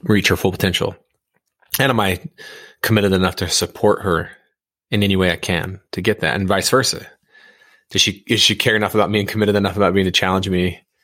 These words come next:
and support me? And I don't think we oftentimes look at it like that. Like, I've shared this before that I can count on one hand in my forty years of being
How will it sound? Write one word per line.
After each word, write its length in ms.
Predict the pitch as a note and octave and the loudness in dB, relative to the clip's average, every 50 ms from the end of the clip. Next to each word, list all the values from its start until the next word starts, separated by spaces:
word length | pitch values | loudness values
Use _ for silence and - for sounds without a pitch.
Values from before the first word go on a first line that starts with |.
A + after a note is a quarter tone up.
| _ _ | _ _
and 140 | - G#2+ - | -6 -4 -2
support 360 | - - - - G2+ F2 D2 | -2 -2 0 2 2 2 2
me? 360 | F#2+ G#2+ A2 G#2 F#2 F2 - - _ _ _ _ _ _ _ - - | 2 2 2 2 2 0 -4 -10 _ _ _ _ _ _ _ -6 -2
And 100 | B2+ B2 | 0 2
I 40 | B2 | 2
don't 180 | B2 D3 D3+ - | 2 0 0 0
think 160 | D3 C3+ A2+ | 0 0 2
we 80 | B2 | 2
oftentimes 400 | A#2+ A#2 - B2+ G#2+ A2 G2+ F2+ | 2 2 0 -4 -4 -4 -4 -2
look 160 | G2 A2+ B2 - | -2 -2 -2 -2
at 100 | F2+ E2 | -2 -2
it 40 | |
like 220 | D#2+ E2+ F2 - - | -4 -4 -6 -6 -8
that. 240 | E2+ C#2+ A1+ - - _ _ _ _ _ - | -8 -8 -8 -10 -14 _ _ _ _ _ -6
Like, 160 | B2 A#2+ - | -4 -2 -2
I've 120 | A#2+ A2 | -2 0
shared 160 | - D3 D3 | 0 0 0
this 100 | C3+ B2 | 0 -2
before 300 | - A2+ - - A#2+ A#2 | -4 -4 -2 2 2 2
that 100 | G#2+ A2 | 4 2
I 60 | G#2+ G2+ | 0 0
can 120 | G#2 F#2+ | -2 -6
count 260 | - - A2 G2+ G2+ | -6 -4 -2 -2 -2
on 140 | F#2+ F#2+ G2 | -4 -6 -6
one 180 | G2+ G2+ G2 F#2+ | -6 -6 -6 -6
hand 380 | - G2+ F#2+ F#2+ F#2 F2+ F2+ | -8 -8 -8 -8 -8 -8 -8
in 100 | F2+ F2+ | -8 -8
my 140 | F2+ F2 F2 | -8 -8 -8
forty 340 | - - - G2+ G2 F2+ F2+ | -8 -8 -6 -6 -6 -6 -6
years 280 | F2+ F2+ F2+ F#2 F2 | -6 -4 -4 -6 -6
of 240 | F#2 E2+ F2+ - _ - | -8 -12 -12 -14 _ -8
being 460 | F#2+ F2+ F2+ F2 F2 F2 E2+ E2 | -6 -6 -6 -6 -6 -8 -12 -14